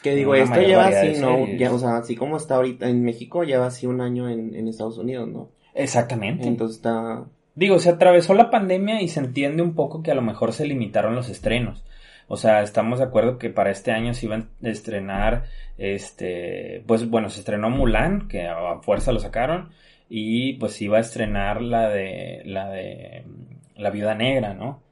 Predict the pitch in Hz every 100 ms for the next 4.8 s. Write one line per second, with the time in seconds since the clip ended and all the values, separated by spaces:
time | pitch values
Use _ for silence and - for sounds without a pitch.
0 | - 131 131 127 104 98 95 - 101 107
1 | 117 113 104 120 135 123 120 107 101 107
2 | - 135 110 110 101 95 95 113 127 _
3 | 107 95 87 - 110 113 101 90 - 82
4 | 80 80 95 92 98 110 113